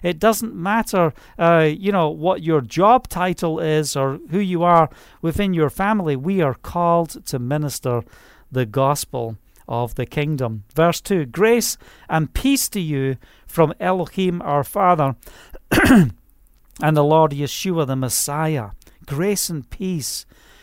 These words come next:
receiving his grace. We need his grace. You know, we need to know how to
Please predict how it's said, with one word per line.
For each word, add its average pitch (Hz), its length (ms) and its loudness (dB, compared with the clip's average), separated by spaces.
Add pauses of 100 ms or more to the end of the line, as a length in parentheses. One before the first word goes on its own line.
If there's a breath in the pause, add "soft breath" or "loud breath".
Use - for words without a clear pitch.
(180 soft breath)
receiving 196 640 -2
his 156 240 -4
grace. 156 420 -2
We 160 100 0
need 180 240 -4
his 170 220 -4
grace. 131 480 -6 (320 loud breath)
You 180 140 0
know, 180 120 0
we 147 200 0
need 180 400 -2 (380 soft breath)
to 170 140 -2
know 170 300 2
how 160 260 0
to 143 280 -2